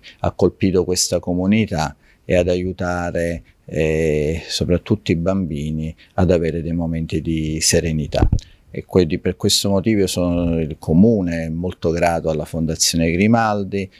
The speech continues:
per questo impegno che ci consente di donare, eh, un mo-, momenti di serenità a chi ha bisogno in questo momento di avere una mano tesa.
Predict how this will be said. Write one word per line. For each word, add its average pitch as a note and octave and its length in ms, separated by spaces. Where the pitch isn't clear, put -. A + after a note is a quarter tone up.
per - 200
questo D2+ 1000
impegno F#2 920
che D#2 840
ci - 460
consente D#2 840
di D#2 160
donare, D#2 720
eh, D2+ 280
un D#2+ 220
mo-, E2+ 220
momenti F#2 560
di D#2+ 100
serenità F2 800
a E2 200
chi D#2 840
ha E2+ 200
bisogno D#2 680
in D#2 80
questo - 360
momento D#2 500
di D#2+ 100
avere D2+ 240
una D2+ 160
mano D2+ 260
tesa. - 400